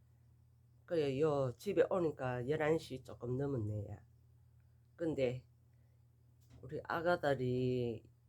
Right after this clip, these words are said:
요렇게 해놨습니다. 요렇게. 요래 난장판을 지겨놨어. 와, 이거 내 미치겠네. 저 스크래치, 저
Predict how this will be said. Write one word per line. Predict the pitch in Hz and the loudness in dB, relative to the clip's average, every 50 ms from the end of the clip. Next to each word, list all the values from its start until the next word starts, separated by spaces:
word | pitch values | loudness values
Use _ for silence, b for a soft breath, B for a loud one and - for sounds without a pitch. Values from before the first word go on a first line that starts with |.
| _ _ _ - - - - - _ _ _ _ _ _ - - _ _ _ - | _ _ _ -20 -20 -20 -20 -20 _ _ _ _ _ _ -20 -20 _ _ _ -4
요렇게 | 143 160 170 175 175 - - 156 143 101 | -2 0 0 0 -2 -4 -4 -4 -4 -2
해놨습니다. | 123 120 123 123 113 113 - - 117 113 110 110 110 107 101 | -2 -2 -2 -2 -4 -6 -8 -8 -8 -6 -6 -6 -8 -8 -6
요렇게. | 110 120 117 117 - - - - 104 104 - - - - - - _ _ - - - - _ _ _ - _ _ _ - - b b b b b b b b b b b | -6 -6 -6 -8 -12 -18 -16 -16 -16 -16 -16 -20 -20 -20 -20 -20 _ _ -20 -20 -20 -20 _ _ _ -20 _ _ _ -20 -20 b b b b b b b b b b b
요래 | - 156 151 151 147 | -6 -2 2 2 4
난장판을 | 139 127 120 123 123 156 151 160 160 185 165 151 127 110 | 4 4 4 2 2 2 0 0 0 0 0 0 0 0
지겨놨어. | - - 113 113 101 98 104 - - - - - - | -2 -6 -10 -8 -8 -8 -10 -14 -16 -18 -20 -16 -10
와, | 113 123 139 143 143 147 | -6 -4 -2 -2 -2 -2
이거 | 147 139 127 143 139 | -4 -6 -8 -8 -8
내 | 135 123 127 127 | -8 -8 -8 -8
미치겠네. | 127 123 123 120 - - - - 90 110 104 - 95 - - - - 104 - _ - - b b b b b b b b b b b b b b b - - - - - _ - - - - - - - - - | -10 -10 -12 -12 -14 -16 -16 -12 -10 -10 -10 -10 -12 -18 -20 -20 -20 -20 -20 _ -20 -20 b b b b b b b b b b b b b b b -20 -20 -20 -20 -20 _ -20 -20 -20 -20 -20 -20 -20 -10 -6
저 | 160 156 | -4 -4
스크래치, | 156 - 156 143 - 185 175 190 180 - - 151 - | -4 -6 -8 -8 -6 -4 -2 -2 -4 -4 -6 -10 -8
저 | - 139 139 131 127 | -6 -4 -4 -4 -4